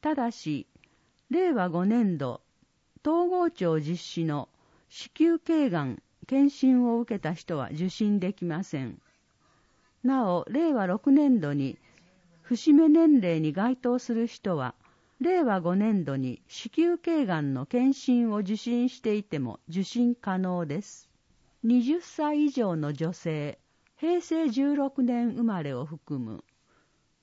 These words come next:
視診、細胞診、内診。ただし、内診、コルポスコープは医師の判断により実施します。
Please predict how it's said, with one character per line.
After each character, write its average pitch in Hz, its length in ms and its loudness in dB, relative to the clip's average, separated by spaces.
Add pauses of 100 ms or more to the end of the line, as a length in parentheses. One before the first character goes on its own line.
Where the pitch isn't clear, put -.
(380)
視 - 280 -6
診、 240 460 0 (640)
細 311 340 0
胞 240 300 2
診、 123 440 -8 (540)
内 254 300 -2
診。 196 520 -6 (920)
た 269 140 -2
だ 226 160 -4
し、 160 320 -8 (300)
内 294 300 0
診、 240 460 -2 (420)
コ 269 140 2
ル 339 120 0
ポ 339 200 -4
ス - 200 -18
コ 285 200 0
ー - 20 -2
プ 165 160 -8
は 131 220 -6 (180)
医 339 120 0
師 - 140 -4
の 240 140 0
判 285 320 2
断 165 300 -2
に 151 120 -2
よ 139 140 -4
り 151 160 -8
実 165 220 -4
施 196 220 -8
し - 180 -10
ま 147 180 -6
す。 - 320 -20